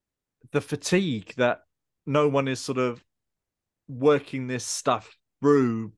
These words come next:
properly, 'cause we get a very muddled hybrid story arc this year that doesn't quite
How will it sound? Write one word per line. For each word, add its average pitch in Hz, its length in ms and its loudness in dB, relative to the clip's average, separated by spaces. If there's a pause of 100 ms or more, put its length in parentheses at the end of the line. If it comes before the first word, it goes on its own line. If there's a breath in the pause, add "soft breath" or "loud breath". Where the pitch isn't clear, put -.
(140)
properly, 107 720 -6 (540)
'cause 147 120 -8
we 180 80 -2
get 180 220 0
a 131 180 -6
very 151 320 2
muddled 127 1000 -2
hybrid 120 840 0
story 104 880 -4 (560)
arc 107 460 -2
this 113 260 -6
year 101 240 -4
that - 180 -10
doesn't 131 360 -6
quite 117 400 -2